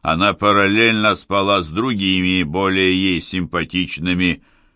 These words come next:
а моего держала на коротком поводке. Следователь сказал, Алина была беременна, но, поверьте, не от Игоря. "Откуда вы знаете?"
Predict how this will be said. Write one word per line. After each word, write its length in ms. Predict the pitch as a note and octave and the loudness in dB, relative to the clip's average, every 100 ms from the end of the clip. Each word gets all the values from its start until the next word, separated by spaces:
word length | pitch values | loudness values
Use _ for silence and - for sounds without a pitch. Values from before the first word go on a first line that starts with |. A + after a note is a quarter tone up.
| _ - | _ -4
а 140 | D#2+ | 0
моего 440 | F#2 G#2+ G#2+ C3 D#3+ | 2 4 4 4 2
держала 600 | B2 A#2 F2 A#2+ G2 G2 | 0 0 2 2 2 2
на 160 | G2+ | 0
коротком 600 | - F#2 A#2 G#2+ - G#2+ | 2 0 2 -2 -2 -4
поводке. 600 | E2+ G#2 G2+ - B2 G2 _ _ _ _ _ _ _ _ _ - | 0 0 0 0 -4 -4 _ _ _ _ _ _ _ _ _ -12
Следователь 720 | - F3+ A2 G#2 G2+ G#2+ F#2 | -2 0 2 0 0 0 -2
сказал, 420 | - B2+ G#2 G2+ | -2 0 0 0
Алина 380 | G#2+ A2+ G2 G2 | 0 0 0 -2
была 260 | G2+ G#2 | 0 0
беременна, 760 | E2+ E2+ F2 E3 E3+ C3 F2+ - _ _ _ _ _ _ - | 0 0 0 -2 -2 -2 -2 -4 _ _ _ _ _ _ -14
но, 320 | C#2 E2+ G2+ | -4 0 0
поверьте, 880 | F2 A#2 A2 G#2 F#2 C#2+ - G2 - _ _ _ _ - | 2 2 4 2 2 -2 0 0 -2 _ _ _ _ -12
не 200 | D2+ A#2 | -4 0
от 280 | A#2 A#2 - | 2 2 2
Игоря. 540 | G#2+ E2 F#2 F#2 D#2+ _ - _ _ _ _ _ _ _ _ _ _ | 0 2 0 0 -2 _ -20 _ _ _ _ _ _ _ _ _ _
"Откуда 560 | - F#2+ - C#3 A2 A#2+ | -4 -4 0 2 4 4
вы 140 | A2+ | 2
знаете?" 720 | G#2 A#2 D#2+ C#2+ B1 - C#2+ | 0 -2 -2 -4 -8 -10 -12